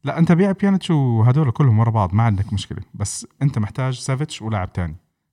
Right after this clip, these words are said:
أنت محتاج سافيتش ولاعب تاني، لأنه اللاعب بيخلص كرة،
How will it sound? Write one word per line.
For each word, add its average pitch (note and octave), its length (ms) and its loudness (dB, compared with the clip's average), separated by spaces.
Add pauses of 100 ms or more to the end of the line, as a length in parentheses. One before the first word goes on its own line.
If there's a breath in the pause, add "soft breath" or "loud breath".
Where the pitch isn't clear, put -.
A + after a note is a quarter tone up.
أنت C3+ 160 -2
محتاج G#2+ 360 -2
سافيتش A#2 400 -2
ولاعب G2 280 -6
تاني، F2 240 -12 (460 soft breath)
لأنه A#2 260 -8
اللاعب A2 340 -6 (920)
بيخلص C3 380 -2
كرة، - 200 -6